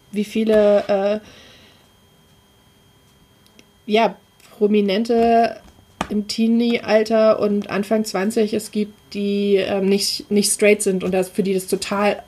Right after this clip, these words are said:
klar ist, also dass sie ihre Queerness zeigen, das nicht unbedingt labeln wollen, aber dass sie da ist und dass es total selbstverständlich ist. Ähm,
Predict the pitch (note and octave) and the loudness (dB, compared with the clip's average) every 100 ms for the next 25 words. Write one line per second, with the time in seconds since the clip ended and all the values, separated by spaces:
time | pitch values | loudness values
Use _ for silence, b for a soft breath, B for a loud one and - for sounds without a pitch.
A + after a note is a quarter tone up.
0 | _ - A3 A3+ F3 F3+ F#3 F#3 F#3 - | _ -4 0 2 0 -2 -4 -2 -2 -2
1 | F#3+ F#3 G#3 F#3+ F#3 - F#3+ G3 E3+ E3+ | -2 2 0 2 -2 -4 0 0 0 -4
2 | F3+ G#3 G3+ G#3 G3 G3 G3+ C4+ C#4+ B3+ | -4 -2 2 2 2 2 2 4 4 4
3 | B3+ C4+ C4 G#3 G#3 G3+ G3+ G#3+ G#3 F#3 | 4 2 -2 -2 -2 0 0 0 0 -4
4 | F#3 F3+ F3 G3 - G3 G3 F#3+ G3 F#3 | -2 -2 -2 -6 -4 -4 -2 -4 -6 -4
5 | F#3 G3+ F3 F3+ F3+ - B B B B | -6 -6 -8 -8 -12 -14 B B B B
6 | B B B - G3 G3+ G3+ G#3 | B B B -4 0 0 0 -4